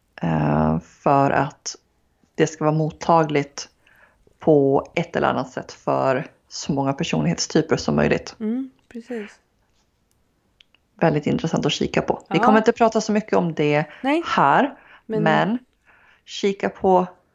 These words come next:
Speaker 1: Moderskeppet-kursen och
Speaker 2: Mm.
Speaker 1: lär dig mer om kommunikation, till olika personlighetstyper, för det är jätteviktigt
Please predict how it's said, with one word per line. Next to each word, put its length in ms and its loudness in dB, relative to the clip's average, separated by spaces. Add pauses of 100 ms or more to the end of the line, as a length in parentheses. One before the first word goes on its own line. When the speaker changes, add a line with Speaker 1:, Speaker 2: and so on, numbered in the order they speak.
(440)
Speaker 1:
Moderskeppet-kursen 1080 -2
och 500 0
Speaker 2:
Mm. 120 0
Speaker 1:
lär 320 2
dig 120 -4
mer 280 -2
om 240 -2 (280)
kommunikation, 880 0 (280)
till 280 -2
olika 360 -2
personlighetstyper, 760 0
för 140 -4
det 420 4
är 60 2 (160)
jätteviktigt 640 0